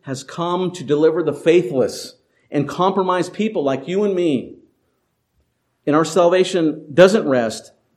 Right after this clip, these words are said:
on our ability to remain undefiled in the world, but it rests on the pure and undefiled offering that Jesus had provided of himself in our place. Christ came voluntarily into this world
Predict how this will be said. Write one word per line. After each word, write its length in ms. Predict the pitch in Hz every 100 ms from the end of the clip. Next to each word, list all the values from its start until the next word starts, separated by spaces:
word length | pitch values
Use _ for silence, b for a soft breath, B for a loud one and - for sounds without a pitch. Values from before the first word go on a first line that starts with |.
| _ _
on 120 | 160
our 120 | 151
ability 340 | 147 151 151 139
to 120 | 156
remain 260 | 156 151
undefiled 560 | 156 151 - 156 156 135
in 60 | 131
the 60 |
world, 520 | 135 160 156 104 - _ _ _ _ _ _ - _
but 100 | -
it 40 | 147
rests 320 | 143 160 160
on 100 | 139
the 60 | 120
pure 420 | - 165 160 -
and 140 | 135
undefiled 600 | 131 143 139 131 131 131 -
offering 500 | 110 127 127 131 120
that 140 | 101
Jesus 460 | 107 123 131 131 117
had 140 | 120
provided 580 | 120 107 113 113 110 - - _
of 160 | 113
himself 500 | 110 110 - 160 170 -
in 160 | 139
our 140 | 127 135
place. 640 | 135 117 95 85 - - _ _ _ _ _ _ _ _ _ _ _ _ _ _ _ _ _ _ _
Christ 300 | - 127 123
came 180 | 147 131
voluntarily 680 | 123 135 123 147 139 117 110
into 180 | 107
this 180 | 104 104
world 440 | 107 107 98 87